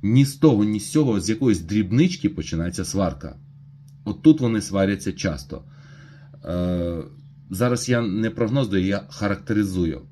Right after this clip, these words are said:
М, прогноз на майбутнє, констатація майбутніх стосунків, у них взагалі нічого гарного не буде. Е, часто дуже сваряться,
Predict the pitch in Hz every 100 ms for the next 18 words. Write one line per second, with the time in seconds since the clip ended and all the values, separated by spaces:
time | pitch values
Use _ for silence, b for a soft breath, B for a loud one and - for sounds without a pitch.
0 | - - - - 117 143 143 165 160 208
1 | - 156 156 147 185 180 123 135 123 135
2 | 139 117 113 120 120 139 120 110 - -
3 | - - - 127 143 156 120 113 110 90
4 | 90 101 127 104 95 107 85 95 90 87
5 | 90 87 73 67 - _ _ _ _ -
6 | - - - - b b b b b b
7 | b b b b b b b _ _ _
8 | 95 101 101 101 98 - 151 139 110 117
9 | 101 101 90 - 101 95 92 95 - 135
10 | 160